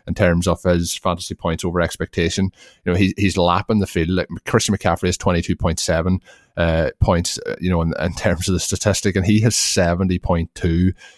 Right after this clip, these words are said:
Uh, he also, McCaffrey has a hundred and eight receptions to Eckler's eighty-four. But in terms of receiving yards, uh, Eckler actually has a hundred and four more receiving yards and four more touchdowns on the season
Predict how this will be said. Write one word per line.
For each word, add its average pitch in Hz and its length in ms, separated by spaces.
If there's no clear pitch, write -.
Uh, 87 180
he 104 120
also, 101 400
McCaffrey 95 440
has 87 120
a - 40
hundred 90 380
and 87 140
eight 82 220
receptions 87 640
to 82 280
Eckler's 85 460
eighty-four. 87 640
But 95 100
in 95 60
terms 113 240
of 110 40
receiving 95 460
yards, 98 460
uh, 80 380
Eckler 90 300
actually 87 200
has 78 60
a - 20
hundred 90 400
and 85 80
four 87 240
more 87 160
receiving 85 340
yards 87 180
and 85 100
four 90 300
more 87 200
touchdowns 90 500
on 87 80
the 85 60
season 90 460